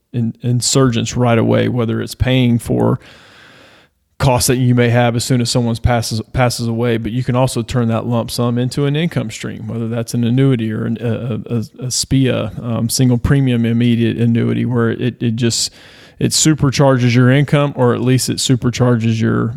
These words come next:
your nest egg, because that life insurance is tax-free. And it, it adds to the estate of the person that is passing away, which we talked about before, estate planning.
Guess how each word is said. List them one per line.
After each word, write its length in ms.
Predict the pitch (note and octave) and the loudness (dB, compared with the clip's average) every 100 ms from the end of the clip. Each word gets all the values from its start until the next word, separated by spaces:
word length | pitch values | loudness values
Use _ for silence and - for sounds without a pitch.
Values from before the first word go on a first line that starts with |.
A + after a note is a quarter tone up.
| - | -8
your 260 | C#3 A#2+ | -2 0
nest 340 | A#2+ B2+ B2+ - | 2 2 0 0
egg, 300 | A#2 A#2+ A#2+ | 0 0 -4
because 640 | B2+ - A#2+ A#2+ A#2+ - - - - - _ - | -8 -6 -4 -4 -6 -10 -14 -20 -20 -20 _ -6
that 500 | B2+ B2 B2 - _ | 0 2 2 -2 _
life 240 | C3 C#3 C#3+ | 0 0 0
insurance 440 | B2+ B2 B2 B2+ | 0 0 0 0
is 120 | B2 | -2
tax-free. 480 | - B2+ - F3+ D3 - - - - | 0 0 2 0 0 -2 -20 -12 -8
And 100 | A#2 | -4
it, 240 | A#2 B2+ B2 | 2 2 4
it 140 | B2+ | 4
adds 300 | C3 C3+ C3 | 4 2 0
to 160 | - C3 | -2 0
the 140 | B2 | 0
estate 520 | A#2 - D3 G#3 G3+ | -2 -2 0 0 0
of 140 | B2+ A#2 | -4 -2
the 120 | A2+ | -2
person 600 | - A#2 - B2 B2+ B2+ | 0 -2 0 0 0 0
that 180 | A#2+ A2 | 0 0
is 120 | B2 | -2
passing 420 | - A#2+ - B2 | 0 0 -2 -2
away, 320 | A2+ A2 A#2 | 0 0 2
which 240 | A#2 A2 - | 2 -2 -2
we 100 | B2+ | -4
talked 280 | A#2+ A#2 | -4 -6
about 200 | C3 A2+ | -6 -8
before, 400 | G#2+ A#2 B2+ A#2+ | -8 -8 -4 -2
estate 380 | A2 - B2 B2 | -4 -2 -2 -2
planning. 420 | - A#2 A2+ A#2 | -2 -2 0 -2